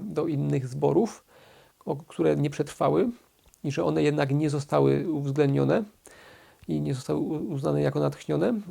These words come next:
a że tylko jakieś specyficzne, wybrane. No ale kto wybierał te, e, te, kto,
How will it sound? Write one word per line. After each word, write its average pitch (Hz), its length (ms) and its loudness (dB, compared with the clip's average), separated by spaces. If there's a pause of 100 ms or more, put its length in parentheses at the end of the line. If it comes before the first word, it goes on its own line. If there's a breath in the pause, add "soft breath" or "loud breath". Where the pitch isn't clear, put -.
(120)
a 180 140 0
że 160 80 -2
tylko 170 200 0
jakieś 151 240 0
specyficzne, 147 760 -4
wybrane. 135 480 2
No 147 220 -4
ale 170 200 2
kto - 280 -6
wybierał 160 420 2
te, 165 180 0 (840 loud breath)
e, 151 260 2
te, 156 240 4 (1300 loud breath)
kto, 185 180 0